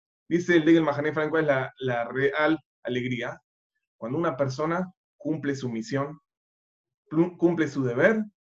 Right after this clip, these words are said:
en el lugar donde tiene que cumplirlo. Ahí una persona llega a la integridad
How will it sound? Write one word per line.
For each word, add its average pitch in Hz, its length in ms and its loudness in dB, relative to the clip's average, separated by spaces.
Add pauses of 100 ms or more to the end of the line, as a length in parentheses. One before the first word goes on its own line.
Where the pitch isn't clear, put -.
(140)
en 147 140 0
el 156 80 6
lugar 190 360 10
donde 165 200 6
tiene 160 200 2
que 139 100 -2
cumplirlo. 135 500 2 (580)
Ahí 208 560 8
una 165 240 0
persona 180 500 2 (280)
llega 160 300 8
a - 20 8
la 147 80 8
integridad 165 640 8